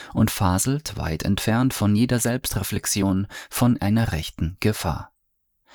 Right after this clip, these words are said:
Die größte rechte Gefahr scheinen die medialen Hassverbreiter selbst zu sein. Denn nichts ist rechter, als einen Krieg gegen eine unterdrückte Bevölkerung mit Waffen zu befeuern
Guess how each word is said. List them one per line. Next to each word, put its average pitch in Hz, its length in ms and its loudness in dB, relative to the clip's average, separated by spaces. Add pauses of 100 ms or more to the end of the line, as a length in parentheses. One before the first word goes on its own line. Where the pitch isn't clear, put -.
(500)
Die 127 100 2
größte 135 420 0
rechte 107 260 0
Gefahr 104 460 -2
scheinen 107 440 2
die 107 100 2
medialen 101 600 2
Hassverbreiter 90 760 -2
selbst - 360 -4
zu 90 120 -2
sein. - 320 -6 (440)
Denn 107 140 6
nichts 131 320 2
ist - 260 -2
rechter, 95 520 -2
als 85 240 -4
einen 92 260 2
Krieg 113 380 -2
gegen 107 260 2
eine 110 160 4
unterdrückte 127 560 -2
Bevölkerung 110 640 0
mit 98 160 0
Waffen 98 300 0
zu 101 100 -6
befeuern 104 600 -2